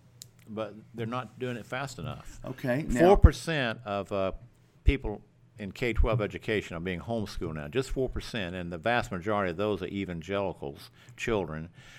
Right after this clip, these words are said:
Speaker 1: But we estimate seventy, eighty percent of born-again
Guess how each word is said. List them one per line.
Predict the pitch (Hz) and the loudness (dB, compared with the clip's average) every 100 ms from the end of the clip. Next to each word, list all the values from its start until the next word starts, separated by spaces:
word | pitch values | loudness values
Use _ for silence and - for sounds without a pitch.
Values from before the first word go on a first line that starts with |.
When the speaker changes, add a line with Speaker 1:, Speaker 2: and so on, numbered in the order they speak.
| - - - - - | -20 -20 -20 -16 -4
Speaker 1:
But | 98 78 | -2 0
we | 104 143 | 2 4
estimate | 120 - 101 98 95 98 | 4 2 0 0 0 -2
seventy, | - 107 101 98 | -2 -2 0 -2
eighty | 87 113 117 | 0 0 -2
percent | 113 - 87 82 | -8 -6 -6 -6
of | 80 | -6
born-again | 95 92 85 90 87 85 | -6 -6 -6 -4 -4 -6